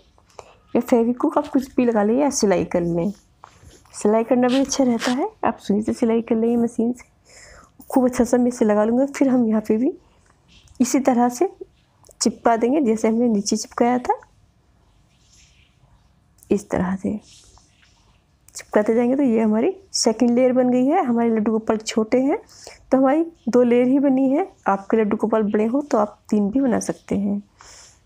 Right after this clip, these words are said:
या आप इसे छोटा बना सकते हैं, जो जैसे मैंने दो उंगली पे बनाई, आप एक पे बनाएं तो भी आप बना सकते हैं इससे, तो भी आपकी तीन layer आ जाएंगी। और ये देखिए मेरी दूसरी layer भी पूरी हो गई है।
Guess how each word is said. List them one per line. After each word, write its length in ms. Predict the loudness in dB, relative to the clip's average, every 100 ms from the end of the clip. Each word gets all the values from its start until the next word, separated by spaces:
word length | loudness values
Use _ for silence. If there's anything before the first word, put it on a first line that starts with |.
| -6
या 180 | 0 0
आप 260 | 2 0 0
इसे 140 | -2 -2
छोटा 380 | 0 0 2 2
बना 180 | 2 0
सकते 280 | -2 0
हैं, 80 | 0
जो 140 | 2 -2
जैसे 300 | -2 -2 0
मैंने 200 | 0 0
दो 200 | 0 0
उंगली 160 | 0 0
पे 100 | 0
बनाई, 260 | 0 0 0
आप 160 | 0
एक 180 | -2 -2
पे 60 | -2
बनाएं 320 | 0 0 -2 -6 -16 -20 -20 _ _ 0
तो 120 | 0
भी 200 | 0 0
आप 160 | 0 -4 _ _ _ _ _ -4
बना 260 | 0 0
सकते 300 | 0 -4 -2
हैं 60 | -2
इससे, 200 | 0 -4
तो 180 | -2 -2
भी 140 | 0
आपकी 220 | -2 -2 -6
तीन 260 | -2 0
layer 180 | 0 0
आ 60 | 0
जाएंगी। 420 | 0 -2 -2 -2
और 120 | 0 -2
ये 120 | -2
देखिए 360 | -2 -6 -2 -2
मेरी 240 | -2 -2
दूसरी 300 | -2 -2 0
layer 120 | 0
भी 60 | 0
पूरी 240 | -2 -2 -2
हो 60 |
गई 140 | -2
है। 100 | -2